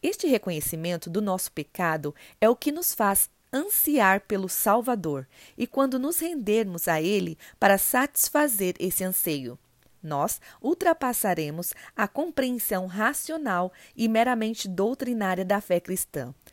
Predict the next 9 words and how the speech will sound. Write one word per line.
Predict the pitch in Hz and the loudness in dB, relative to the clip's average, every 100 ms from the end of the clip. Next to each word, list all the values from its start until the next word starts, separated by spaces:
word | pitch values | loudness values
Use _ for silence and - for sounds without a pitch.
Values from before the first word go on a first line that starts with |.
| - | -8
para | - 180 | 2 2
então | 156 156 156 160 269 - _ | 2 -2 -4 -4 -8 -16 _
vivê-la | 277 294 214 208 214 - | 0 2 0 2 0 0
em | 277 | -4
nosso | 277 220 220 220 | -2 0 -2 -4
coração | 240 226 233 - 180 170 | 0 0 0 -2 -4 -4
com | - 190 | -4 -6
profunda | 196 294 294 - 175 170 170 | -4 -4 -6 -10 -8 -6 -2
alegria. | 165 165 160 156 156 131 127 139 | -2 -2 -4 -8 -8 -8 -10 -14